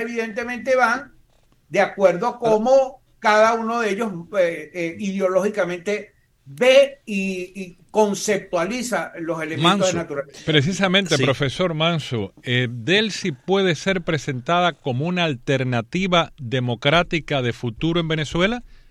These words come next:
Speaker 3: ¿O es sencillamente una figura funcional del momento existente?
Speaker 2: O transicional.
Speaker 1: Bueno,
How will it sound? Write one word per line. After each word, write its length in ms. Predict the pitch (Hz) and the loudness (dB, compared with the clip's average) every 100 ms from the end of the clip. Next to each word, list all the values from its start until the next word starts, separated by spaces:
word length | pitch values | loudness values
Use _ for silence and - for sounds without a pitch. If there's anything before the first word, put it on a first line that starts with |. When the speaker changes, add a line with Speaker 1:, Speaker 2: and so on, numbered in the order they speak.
| _ _ | _ _
Speaker 3:
¿O 200 | 147 135 | 4 6
es 140 | 185 185 151 | 6 2 -4
sencillamente 960 | 156 143 - 190 175 175 202 190 190 170 - _ _ _ _ | -2 -2 -2 0 2 4 2 2 0 0 -4 _ _ _ _
una 300 | 156 202 185 | -2 0 0
figura 460 | - 170 208 190 | 0 0 0 0
funcional 840 | 151 170 160 - 151 151 196 214 - _ | 0 -2 -4 -2 -2 0 0 0 -6 _
del 340 | 107 113 190 | -8 0 2
momento 420 | 190 180 160 147 139 | 2 0 0 0 -2
existente? 580 | - 139 127 85 73 143 | -4 -6 -6 -8 -8 -4
Speaker 2:
O 40 | |
transicional. 760 | - 139 120 120 104 117 160 - _ _ _ _ _ _ _ _ - | 0 0 -2 -4 -4 -6 -10 -14 _ _ _ _ _ _ _ _ 2
Speaker 1:
Bueno, 380 | 247 226 214 | 4 4 0